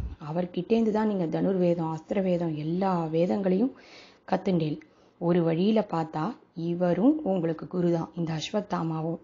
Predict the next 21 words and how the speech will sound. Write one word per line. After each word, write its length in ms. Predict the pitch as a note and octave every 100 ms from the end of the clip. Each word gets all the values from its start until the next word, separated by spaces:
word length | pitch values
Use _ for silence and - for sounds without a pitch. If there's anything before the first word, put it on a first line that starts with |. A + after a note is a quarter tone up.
| - -
ஏன் 360 | E3+ G#3 G3+
அப்படின்னா, 640 | D3+ D#3+ D#3 D3 D#3+ A3 - - - - - - - _ _ _ _ _ -
ஒருவருக்கு 680 | A#3 G#3 G3 F#3 - E3+ A3+
அவருடைய 460 | E3 F3 E3 D#3+
ஆத்மா 680 | D3 F3 - - B3+ A#3+ G#3
தான் 240 | A3 C#4
மகனா 400 | A#3 F3+ G#3+ G#3+
பிறக்கும் 560 | G3+ E3+ D#3+ - E3+ - D#3
அப்படின்னு 320 | - F3 B3
சாஸ்திரம் 480 | A#3 E3+ F3+ F#3+ F3+
சொல்றது. 440 | D#3 D3+ D#3 E3 - - G3+
அப்படி 340 | F#3+ - A3+
பார்த்தா 380 | A3 F3 D#3 G3+
இந்த 220 | A3 F3+
அஸ்வத்தாமாவும் 1000 | E3 - G#3 F#3 F#3+ F3 E3+ E3 F3+ C#4
ஒரு 200 | C#4+ F3
வகையில 460 | E3 D#3+ F3+ F3 A3 -
பாண்டவாளுக்கு 720 | F3 F#3 F3 E3 D#3+ F#3 F3
குரு, 320 | F3 F3+ F3+
சாஸ்திர 480 | - - E3+ - F3
பிரகாரம். 420 | - D#3 D#3 D#3